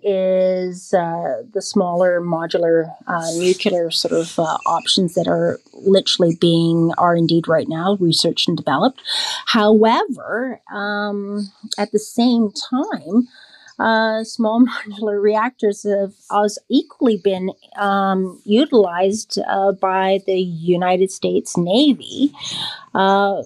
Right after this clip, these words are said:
for decades. Uh, you've got, you know, these very small,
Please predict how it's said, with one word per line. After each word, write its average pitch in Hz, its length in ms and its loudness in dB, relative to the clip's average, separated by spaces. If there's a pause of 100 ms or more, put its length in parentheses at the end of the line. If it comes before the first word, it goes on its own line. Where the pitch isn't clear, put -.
(160)
for 220 180 4
decades. 202 880 -4 (160)
Uh, 180 400 -6
you've 196 320 0
got, 190 600 2 (360)
you - 80 -10
know, 175 120 -2
these 190 280 -2
very 190 220 2
small, 190 720 2